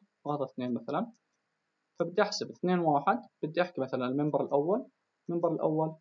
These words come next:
المنبر الأول، هذا الطول، ال، ال، ال، والآي، الآي مع الآي بتصير، يعني بصفي كله واحد على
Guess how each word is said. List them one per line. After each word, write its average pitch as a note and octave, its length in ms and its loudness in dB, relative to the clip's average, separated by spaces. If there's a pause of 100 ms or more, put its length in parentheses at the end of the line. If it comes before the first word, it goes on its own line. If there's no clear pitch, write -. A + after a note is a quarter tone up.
(120)
المنبر D3+ 220 2
الأول، A2 280 0
هذا E3 280 4
الطول، C3+ 300 2
ال، A#2+ 140 0
ال، D3 320 0
ال، A3 320 4
والآي، G3+ 440 6
الآي G3+ 400 6
مع E3+ 160 2
الآي F3+ 200 4
بتصير، C#3+ 380 0
يعني A2+ 140 2
بصفي F#3 340 -6
كله F3+ 220 2
واحد F#3+ 360 4
على D3+ 160 -2